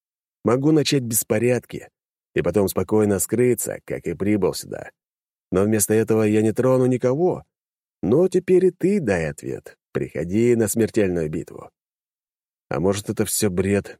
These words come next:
и не было такого умысла, а просто я не против размяться. А еще считаю слуг неназываемого мерзкой нечистью и личными врагами еще из прошлой жизни. И ни капельки им не верю.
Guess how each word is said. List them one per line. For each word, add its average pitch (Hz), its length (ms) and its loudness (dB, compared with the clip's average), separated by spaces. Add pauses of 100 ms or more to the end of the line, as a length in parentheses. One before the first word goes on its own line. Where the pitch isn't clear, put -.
(120)
и 85 120 0
не 92 140 2
было 90 220 2
такого 87 420 0
умысла, 82 520 -2 (460)
а - 120 -2
просто 147 380 0
я 123 140 4
не 120 120 0
против 120 340 -2
размяться. 92 720 -4 (800)
А - 60 2
еще 101 260 2
считаю 147 380 0
слуг 131 320 -2
неназываемого 101 840 2
мерзкой 110 580 0
нечистью 85 720 -2
и 80 40 -6
личными 113 400 0
врагами 107 540 2
еще 71 280 -4
из 78 140 -4
прошлой 92 360 -2
жизни. 98 460 -4 (640)
И 131 60 2
ни 156 100 4
капельки 139 480 -2
им 113 180 2
не 104 140 2
верю. 58 400 -6